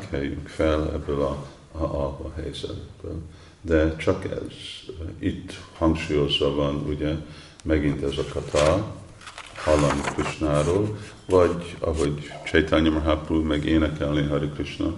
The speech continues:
végre ugyanarról van szó, ez fel tud minket ébreszteni. És akkor itt van, hogy antar átmana,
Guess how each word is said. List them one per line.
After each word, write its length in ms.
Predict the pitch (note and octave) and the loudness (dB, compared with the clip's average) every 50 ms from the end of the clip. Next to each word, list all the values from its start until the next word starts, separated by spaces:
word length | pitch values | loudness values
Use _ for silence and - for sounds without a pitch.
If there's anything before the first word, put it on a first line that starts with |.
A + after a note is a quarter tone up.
| - | -4
végre 260 | - - - - - - | -4 -4 -4 -4 -2 -2
ugyanarról 680 | D#2 D2+ D2 C#2+ C2+ C#2 C#2+ C#2 C#2 C#2 C2+ C2+ C2 | -2 0 0 0 -2 0 0 -2 -2 -2 -4 -4 -4
van 220 | C2 C2+ C2+ C2+ C#2 - - | -4 -6 -6 -6 -6 -6 -4
szó, 280 | - D2+ D#2+ D#2 - - - - - - - - - - | -2 -2 -2 -2 -4 -8 -14 -16 -18 -20 -20 -20 0 4
ez 280 | F#2+ G#2+ G#2+ - - | 4 4 4 4 0
fel 300 | - - D#2 D2 D2+ D2 D2 | -2 0 0 2 2 0 -2
tud 160 | - - D#2 C#2+ | -4 -6 -4 -4
minket 540 | C#2 C2+ C2+ C2+ C2+ C#2+ D2 - - - - - | -4 -4 -4 -6 -4 -4 -6 -6 -8 -12 -10 -8
ébreszteni. 880 | - C2+ B1+ - - - - - - - - - - - - - - | -8 -6 -6 -8 -8 -10 -8 -8 -10 -10 -8 -8 -6 -6 -6 -4 -4
És 180 | - - - - | -6 -4 -2 0
akkor 320 | D2+ C#2+ - - D2+ D2+ | -2 0 0 0 0 2
itt 180 | D2+ D2+ D2+ - | 0 0 -2 -2
van, 200 | - D2 D2 D2 | -4 -2 -2 -2
hogy 260 | D2+ D2+ D2 D2 - - - - - | -2 -2 -2 -2 -6 -12 -16 -18 -4
antar 680 | - D#2+ E2+ F#2 F#2 - - G#2 G2+ A2 A#2 - - - - - - - - - - | 0 4 4 4 4 4 4 6 6 6 4 2 -2 -8 -10 -14 -16 -18 -20 -18 -8
átmana, 680 | - C2+ C#2 C#2+ C#2+ C#2+ - C#2 C2 C2+ - - - | -4 0 0 0 0 -2 -4 -4 -4 -4 -4 -4 -6